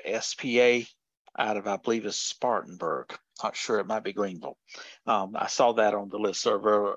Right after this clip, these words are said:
earlier today. So they're shaking and moving, uh, in Anderson. Okay. I'm going to circle back to Linda, um, not Linda,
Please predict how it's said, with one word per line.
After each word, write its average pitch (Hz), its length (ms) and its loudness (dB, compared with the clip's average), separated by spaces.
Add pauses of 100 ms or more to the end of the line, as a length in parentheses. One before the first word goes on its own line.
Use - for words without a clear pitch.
earlier 110 380 4
today. 98 360 -4
So 95 220 -2
they're 113 180 0
shaking 143 500 2
and 127 120 0
moving, 107 500 -2 (460)
uh, 107 240 0
in 107 280 -4
Anderson. - 720 -4 (440)
Okay. 139 180 -2 (680)
I'm 123 220 2
going 135 280 2
to 117 80 0
circle 123 480 4
back 131 680 2 (200)
to 113 520 0 (640)
Linda, 127 400 4 (340)
um, 110 260 -4
not 110 220 0
Linda, 107 320 -2